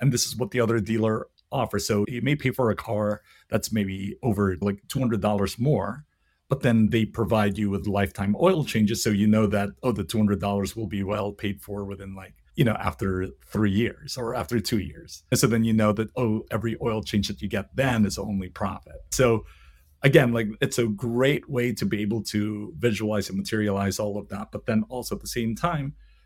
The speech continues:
if you're looking for loans or buying options, and let's say you don't have enough money, have the bank that obviously has licensed this, have that bank be able to run through their A P Is and see if they can pre-approve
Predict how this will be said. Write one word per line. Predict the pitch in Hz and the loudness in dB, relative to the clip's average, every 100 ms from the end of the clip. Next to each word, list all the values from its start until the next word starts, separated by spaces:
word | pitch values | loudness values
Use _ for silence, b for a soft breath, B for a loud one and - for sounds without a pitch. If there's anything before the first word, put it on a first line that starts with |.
| _ | _
if | - - | -4 2
you're | 131 | 2
looking | 120 117 113 | 2 0 0
for | 104 107 | 0 2
loans | 104 107 107 107 101 - | 2 2 4 2 0 -6
or | 117 | -8
buying | 98 104 110 104 | -6 -2 0 -2
options, | 107 98 - 107 | -2 -6 -6 0
and | 101 | 0
let's | 98 | 2
say | 113 | 0
you | 101 | 0
don't | 104 98 95 104 | -2 -6 -8 -12
have | 104 | -6
enough | 98 95 | -4 -4
money, | - 139 107 202 - _ _ _ _ _ _ | -2 -2 -4 -6 -12 _ _ _ _ _ _
have | - - 117 123 104 - - | -6 -2 0 0 -2 -8 -12
the | - | -6
bank | 92 123 113 98 87 - _ | -2 0 0 -2 -6 -14 _
that | 104 98 - _ _ | -8 -8 -10 _ _
obviously | 107 107 98 - 98 | -6 -4 -4 -4 -4
has | 90 110 | -4 -2
licensed | 107 104 - 101 - | -2 -2 -2 -6 -6
this, | 101 123 - - b b b _ | -10 -10 -12 -18 b b b _
have | - 123 117 104 | -2 0 0 -2
that | 107 110 - | -4 -4 -4
bank | 101 101 101 - | -2 -2 -4 -4
be | 120 123 | -6 -4
able | 101 113 | -6 -6
to | - 104 | -4 -4
run | 95 113 123 | -2 -4 -4
through | 120 110 117 | -4 0 0
their | 104 104 | 0 -4
A | 113 101 | -4 -4
P | - 104 | -2 -4
Is | 98 98 95 - | -2 -4 -4 -4
and | 101 | -4
see | - 117 110 - | -2 -2 -4 -4
if | - | -8
they | - 113 | -4 -2
can | 127 | -2
pre-approve | 110 120 110 90 - 113 104 | -2 -2 -2 -4 -4 -2 -2